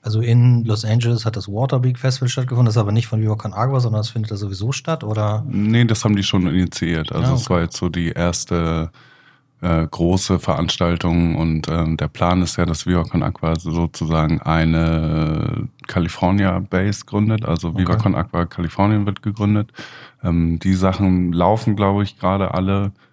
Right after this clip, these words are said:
Speaker 2: und, äh, sind kurz vor dem Durchbruch, so wie ich das
Speaker 1: Ja.
Speaker 2: jetzt mitbekommen hab.
Speaker 1: Ja gut, dazu kann ich ja mal den, <clears throat> jemand von denen befragen.
Speaker 2: <laughs>
Speaker 1: Steckt man ja nicht so drin. Aber das ist schon, da gibt's ja schon eine große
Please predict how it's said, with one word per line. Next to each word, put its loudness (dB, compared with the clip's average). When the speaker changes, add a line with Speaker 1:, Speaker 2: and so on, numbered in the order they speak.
Speaker 2:
und, 2
äh, 0
sind 0
kurz -2
vor 0
dem 0
Durchbruch, -6
so -12
wie -4
ich -10
das -6
Speaker 1:
Ja. -4
Speaker 2:
jetzt -6
mitbekommen -6
hab. -8
Speaker 1:
Ja -2
gut, 2
dazu 0
kann 2
ich -2
ja 2
mal 2
den, -2
<clears throat> 2
jemand -2
von -2
denen 0
befragen. -4
Speaker 2:
<laughs> -4
Speaker 1:
Steckt -14
man -6
ja -4
nicht -6
so -8
drin. 0
Aber 4
das 2
ist 0
schon, 0
da 0
gibt's -2
ja 2
schon 2
eine 2
große 4